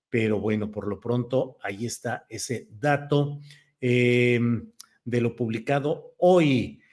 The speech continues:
Israel Navarro en Milenio dice, Xóchitl Gálvez acudió a la sede nacional del pri para reunirse con Beatriz Paredes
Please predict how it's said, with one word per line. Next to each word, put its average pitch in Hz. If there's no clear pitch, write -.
Israel 135
Navarro 170
en 131
Milenio 165
dice, 147
Xóchitl 180
Gálvez 170
acudió 135
a -
la 139
sede 139
nacional 131
del 131
pri 135
para 123
reunirse 123
con 123
Beatriz 120
Paredes 170